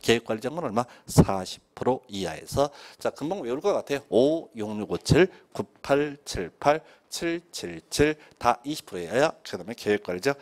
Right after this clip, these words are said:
사십 퍼센트 이하 이렇게 가야 됩니다. 그런데 문제는 사실 이거예요. 앞에서 제가 용도적의 종류, 순서를 암기해달라고 하는 게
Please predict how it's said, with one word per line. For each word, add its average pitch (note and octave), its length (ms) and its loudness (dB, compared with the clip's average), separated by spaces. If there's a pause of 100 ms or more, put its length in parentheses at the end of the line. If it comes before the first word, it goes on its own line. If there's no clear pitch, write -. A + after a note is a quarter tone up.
(160)
사십 - 580 2
퍼센트 D3 600 -2 (240)
이하 F#3 340 0
이렇게 G#3+ 240 -6
가야 G#3 260 -2
됩니다. D3 600 -2 (260)
그런데 A2 420 0
문제는 D3+ 340 -6
사실 F3 280 -12
이거예요. A2+ 540 -2 (220)
앞에서 A2 360 2
제가 D3 200 -8
용도적의 B2 460 -8
종류, B2+ 380 -6
순서를 D#3 420 0
암기해달라고 F#3+ 720 -8
하는 E2+ 180 -12
게 A#2 160 4